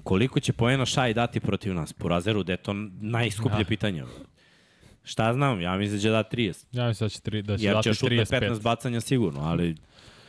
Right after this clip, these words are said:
Speaker 1: mene to i ne brine toliko.
Speaker 2: Me, mislim da će dati trideset i pet. Bolje je pitanje koliko će dati opet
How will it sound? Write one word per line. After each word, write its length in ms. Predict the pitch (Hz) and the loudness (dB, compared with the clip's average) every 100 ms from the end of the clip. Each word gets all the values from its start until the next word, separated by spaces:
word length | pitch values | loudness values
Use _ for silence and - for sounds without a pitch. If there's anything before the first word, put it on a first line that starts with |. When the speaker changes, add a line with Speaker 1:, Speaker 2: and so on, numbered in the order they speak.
| - - | -14 -2
Speaker 1:
mene 240 | 101 120 | 0 2
to 160 | 120 131 | 0 0
i 60 | |
ne 120 | 127 127 | 2 0
brine 240 | 131 123 | 2 0
toliko. 380 | 120 127 131 143 - _ _ _ _ _ _ - 95 - - | 2 2 2 -2 -14 _ _ _ _ _ _ -20 -18 -16 -10
Speaker 2:
Me, 260 | 110 117 | -2 0
mislim 240 | 147 143 117 | 0 0 0
da 80 | 107 | 0
će 100 | 110 | 0
dati 220 | 110 - | -2 -4
trideset 500 | - 107 104 110 90 | -4 -4 -4 -8 -10
i 40 | |
pet. 200 | - 90 - - 98 _ - 101 95 - | -10 -10 -12 -16 -16 _ -12 -12 -12 -10
Bolje 360 | 110 104 117 113 | -2 2 4 2
je 40 | |
pitanje 360 | - 113 120 113 | 0 -2 -2 -2
koliko 300 | - 113 - | -4 -10 -10
će 140 | - | -8
dati 380 | 113 110 - 117 | -2 -2 -2 -2
opet 280 | 107 - 95 | -2 -2 -8